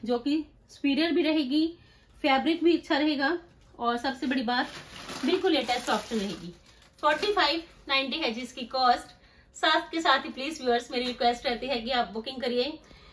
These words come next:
मुझे होता है कि जो भी customer मुझे message करे उसको सूट तो मिलना ही चाहिए।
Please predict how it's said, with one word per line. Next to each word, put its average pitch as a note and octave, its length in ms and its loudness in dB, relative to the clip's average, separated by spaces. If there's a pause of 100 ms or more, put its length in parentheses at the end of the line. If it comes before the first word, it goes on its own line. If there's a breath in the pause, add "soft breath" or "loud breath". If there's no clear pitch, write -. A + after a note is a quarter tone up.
(160 loud breath)
मुझे C#4+ 200 0
होता E4+ 280 4
है C#4 80 4
कि D#4+ 140 -4
जो C4 240 -4
भी F4+ 220 2 (520)
customer C4 520 -2 (720 soft breath)
मुझे B3+ 140 -6
message B3+ 360 -2
करे B3 240 0 (600 soft breath)
उसको C4+ 260 -2
सूट C#4+ 280 -4
तो D#4 80 0
मिलना C4+ 240 2
ही C#4+ 120 2
चाहिए। B3 420 -2